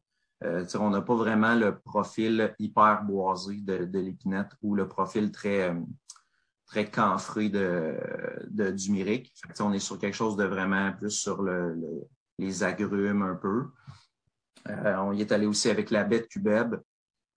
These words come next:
Euh, la baie de cubeb, c'est comme on a trouvé ça un peu, Da-, David et moi, à, en, en faisant des tests. Euh, on trouvait vraiment que le petit côté boisé et camphré,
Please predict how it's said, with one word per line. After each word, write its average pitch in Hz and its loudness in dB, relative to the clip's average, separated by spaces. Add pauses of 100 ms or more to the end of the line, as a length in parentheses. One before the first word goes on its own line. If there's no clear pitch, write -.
(120)
Euh, 98 0
la 98 2
baie 101 -2
de - -10
cubeb, 120 2
c'est - -2
comme 107 4
on 104 2
a 101 2
trouvé 110 0
ça 120 6
un 101 2
peu, 117 0
Da-, 104 0
David 110 0
et 107 4
moi, 107 6
à, 92 0
en, 101 0
en 101 -4
faisant 104 -2
des 98 -2
tests. - -2 (500)
Euh, 95 2
on 90 0
trouvait 107 0
vraiment 104 2
que 104 -2
le 95 2
petit - -2
côté 107 0
boisé 101 2
et 110 0
camphré, 104 -2